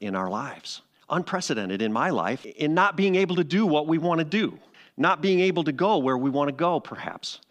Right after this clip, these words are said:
But I think this is such a, a great and timely message as we end. The themes that we've come out, you know, a,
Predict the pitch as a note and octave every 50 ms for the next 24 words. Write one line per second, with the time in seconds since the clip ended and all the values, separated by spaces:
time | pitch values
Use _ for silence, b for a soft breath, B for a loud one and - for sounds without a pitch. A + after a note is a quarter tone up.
0 | b b b F3 F#3 E3+ - G#3 G#3+ - - F3+ - - C#3+ - - - E3 D3+
1 | - D#3+ B2+ A2+ - _ - - A#2+ G#2 - - - A#2 A#2+ C3 C#3+ D3+ E3 -
2 | - A#2 A#2 A2 - - - C3+ C#3 C#3+ C3+ B2+ A#2 A2 G#2+ G#2+ G#2 - - A2
3 | F#2+ F2 A2+ A2 G#2+ - G#2+ G2+ G#2+ - G2+ A2+ A2+ G2+ F#2+ - B B B B
4 | B F#3 F3 - - A3+ A#3+ B3 A#3+ A3+ G3+ F3 - D#3+ D#3 D3 D3+ C#3+ C#3 -
5 | - - D3+ C#3 C3+ C#3+ C3+ A2 - - - b b b F3+ F#3 F3+ F3 F#3+